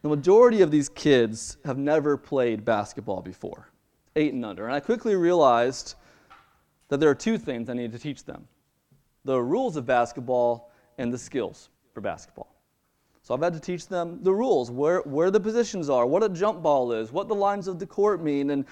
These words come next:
and that we don't need four people to throw the ball in at once, right? What, what things are allowed and not allowed. And then I've also had to teach them the skills of the game, how to pass and catch a ball, how to dribble, how to get a rebound, how to shoot.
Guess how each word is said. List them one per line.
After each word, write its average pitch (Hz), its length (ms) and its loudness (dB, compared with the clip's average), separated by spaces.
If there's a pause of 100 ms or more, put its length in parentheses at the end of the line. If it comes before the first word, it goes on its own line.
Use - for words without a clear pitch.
(180)
and 165 160 -6
that 170 240 2
we 170 60 0
don't 190 160 0
need 190 140 -6
four 202 280 2
people 185 460 -4
to - 80 -18
throw 180 140 -2
the 180 80 -2
ball 160 340 4
in 160 80 2
at 180 80 0
once, - 480 -4 (840)
right? 180 300 2
What, 190 200 0
what 220 240 0
things 214 240 -2
are 190 240 4
allowed 196 340 6
and 208 100 -2
not 190 220 2
allowed. 202 400 2 (800)
And 226 100 0
then 262 60 4
I've 247 120 2
also 247 240 4
had 214 80 2
to 170 120 -10
teach 196 220 -4
them 170 240 0
the 170 140 -2
skills 185 640 4
of 156 220 0
the 165 80 0
game, 185 280 -4
how 180 300 2
to 196 200 -6
pass 196 440 2
and 180 120 -8
catch 180 320 -2
a 180 80 0
ball, 180 360 2
how 156 240 2
to 185 160 -6
dribble, 175 500 0 (160)
how 170 180 2
to 175 80 0
get 180 140 2
a 190 80 0
rebound, 190 520 -2
how 165 200 0
to 185 100 -2
shoot. - 600 -8